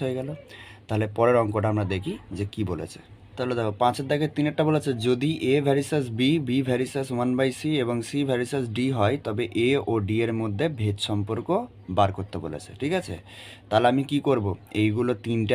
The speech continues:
আগে টুকবো আগের অঙ্কর মতো, যে এইগুলো টুকেছিলাম তারপরে ভ্যারিসেস তুলেছিলাম, এইগুলো টুকে আগে ভ্যারিসেস তুলবো, ভ্যারিসেস তুলে আর A ও D এর মধ্যে কী সম্পর্ক আছে, সরল ভেদ সম্পর্ক না ব্যস্ত ভেদ সম্পর্ক, সেটা আমরা অঙ্ক করলেই বুঝতে পারবো। তাহলে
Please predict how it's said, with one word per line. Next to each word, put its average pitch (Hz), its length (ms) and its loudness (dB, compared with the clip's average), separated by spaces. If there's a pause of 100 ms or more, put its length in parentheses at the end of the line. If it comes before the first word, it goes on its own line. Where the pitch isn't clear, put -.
আগে 120 200 0
টুকবো 117 240 -2 (120)
আগের 107 240 2
অঙ্কর 113 260 -2
মতো, 113 140 -6 (140)
যে 107 120 0
এইগুলো 107 280 0
টুকেছিলাম 113 460 -4
তারপরে 107 260 -2
ভ্যারিসেস 104 300 0 (100)
তুলেছিলাম, 117 400 -6 (540)
এইগুলো 117 240 2 (140)
টুকে 135 260 0 (120)
আগে 110 220 0
ভ্যারিসেস 113 420 0
তুলবো, 143 260 -2 (580)
ভ্যারিসেস 151 420 2 (120)
তুলে 127 220 2 (760)
আর 101 100 4 (180)
A - 20 4 (120)
ও - 20 4 (100)
D - 20 -2 (140)
এর 110 140 0
মধ্যে 110 240 0 (300)
কী 185 100 -2 (140)
সম্পর্ক 127 380 2 (120)
আছে, 101 120 2
সরল 110 300 2
ভেদ 113 200 -2
সম্পর্ক 135 340 -2 (380)
না 101 140 -2
ব্যস্ত 98 200 -2 (100)
ভেদ 107 180 -6
সম্পর্ক, - 320 -6 (460)
সেটা 110 200 -4
আমরা 113 180 0
অঙ্ক 104 140 -2 (120)
করলেই 117 300 -2
বুঝতে 98 240 -6
পারবো। - 160 -10 (100)
তাহলে 101 180 0